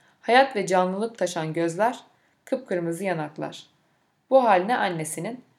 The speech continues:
ne de dayısının gözünden kaçmıyordu. Şöyle konuşuyordu kız kardeşiyle. "Hani Nilüfer de Nilüfer abacı." "Ne diyorsun abi? Oğlun ondan iyisini alacak değil ya." Kadın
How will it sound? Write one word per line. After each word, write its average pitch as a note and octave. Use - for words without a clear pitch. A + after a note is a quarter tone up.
ne A3
de G#3
dayısının F#3+
gözünden F3
kaçmıyordu. D#3
Şöyle B3
konuşuyordu D#3+
kız -
kardeşiyle. D#3+
"Hani G3
Nilüfer G#3
de A3
Nilüfer F#3+
abacı." F3
"Ne C4+
diyorsun B3+
abi? E3+
Oğlun C4+
ondan C#4+
iyisini C4+
alacak C4+
değil D4+
ya." D3
Kadın A#3